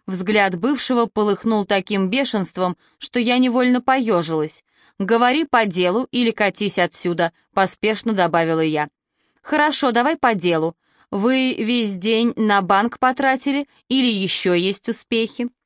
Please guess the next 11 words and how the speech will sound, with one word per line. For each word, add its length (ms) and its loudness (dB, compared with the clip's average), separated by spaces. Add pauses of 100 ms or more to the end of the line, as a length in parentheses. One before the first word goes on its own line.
(1200)
«О 160 4
наших 480 2
достижениях 1040 0
мы 280 2
тебя 400 2
уведомим. 720 0 (320)
Получишь 600 2
отчет 540 0
по 160 2
всем 320 -2
правилам». 580 -2